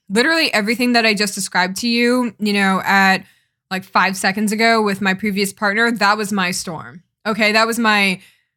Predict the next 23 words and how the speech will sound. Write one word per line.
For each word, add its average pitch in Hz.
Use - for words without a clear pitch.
I 202
mean, 202
that 196
was 196
actually 190
one 190
of 214
the 165
storms 165
of 170
twenty 170
twenty. 170
There 180
were 175
plenty, 196
okay? 202
But 196
that's 220
an 277
example 214
of 202
the 190
storm. 170